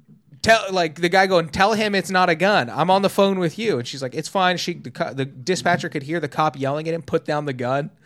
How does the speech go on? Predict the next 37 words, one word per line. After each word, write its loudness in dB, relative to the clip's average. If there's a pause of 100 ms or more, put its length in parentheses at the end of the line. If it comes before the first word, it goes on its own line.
(460)
and -2
him 0
just -4
going, 0
"It's 2
a 6
phone." 4
And -6
then 0
he -4
still -2
shot 2
him. -2 (580)
It's -8
fucking 0
insane. -8
But 0
also, 0 (320)
I 2
don't 4
know, 4
like, 0
he, -10
he -4
would -2
have -2 (720)
the -4
gun 2
to 2
his, -2 (1200)
he -4
was 2
on 2
the -2
phone. 4 (200)
The 2
gun, 4